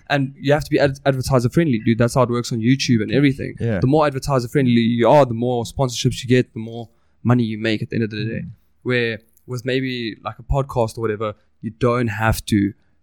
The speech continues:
Speaker 1: um, take all the advertisements to make that amount of money. You know,
Speaker 2: Mm.
Speaker 1: they're paying salaries for how many people? They've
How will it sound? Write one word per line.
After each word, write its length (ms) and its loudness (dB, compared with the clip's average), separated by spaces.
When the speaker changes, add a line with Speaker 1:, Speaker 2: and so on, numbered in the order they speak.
Speaker 1:
um, 260 0
take 340 -2
all 220 2
the 80 0
advertisements 720 -8
to 60 -10
make 200 -10
that 220 -4
amount 200 -12
of 60 -18
money. 320 -12
You 80 -14
know, 80 -8
Speaker 2:
Mm. 420 -4
Speaker 1:
they're 120 0
paying 380 -6
salaries 460 -4
for 220 -4
how 180 -6
many 180 -4
people? 360 0
They've 180 -12